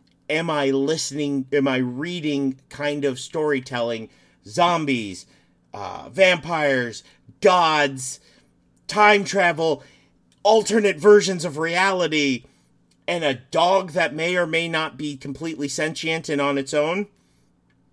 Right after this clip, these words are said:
uh, of a, a brilliant I Q,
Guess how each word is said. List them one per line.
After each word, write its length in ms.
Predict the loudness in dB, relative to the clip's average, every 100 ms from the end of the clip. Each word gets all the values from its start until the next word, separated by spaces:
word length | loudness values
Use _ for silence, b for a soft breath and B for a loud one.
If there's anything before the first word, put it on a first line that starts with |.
| _ -2
uh, 60 | -2
of 420 | 0 -2 -2 -2
a, 80 | -2 -6 -6
a 80 | -8
brilliant 540 | -2 -2 0 -4 -4
I 160 | -4 -4
Q, 380 | -4 -2 -2